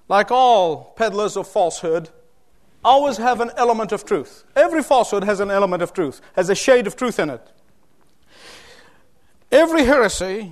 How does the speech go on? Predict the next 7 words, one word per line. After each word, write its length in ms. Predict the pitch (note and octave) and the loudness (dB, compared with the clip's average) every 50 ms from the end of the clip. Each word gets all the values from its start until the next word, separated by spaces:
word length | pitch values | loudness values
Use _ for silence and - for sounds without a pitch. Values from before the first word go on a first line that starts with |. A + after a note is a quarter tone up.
| D3+ F3 - | -16 -16 -10
and 140 | G3+ G#3 A#3 | -4 2 4
every 240 | C4 C#4 C#4+ D4 | 4 4 2 0
false 320 | - - C4 B3+ B3 - - | 0 2 2 2 2 0 -2
doctrine 760 | G3 B3 A#3 - - - - D#3 C3+ C#3+ E3 E3+ F3+ F#3 E3+ _ _ _ _ _ _ _ _ - | -4 -4 -4 -4 -4 -10 -14 -14 -14 -14 -16 -18 -20 -20 -20 _ _ _ _ _ _ _ _ -10
is 160 | G3+ G3 D#3 F#3 - | -8 -8 -8 -8 -4
almost 640 | - C4 D4+ D#4+ E4+ E4+ D#4+ C#4+ C4 A#3 - - - | 0 2 2 2 2 -2 -4 -8 -8 -8 -12 -18 -18
right, 520 | - - G3 B3+ C4 A3+ F3 C#3+ C#3 - | -12 -8 -6 -4 -4 -4 -6 -10 -16 -20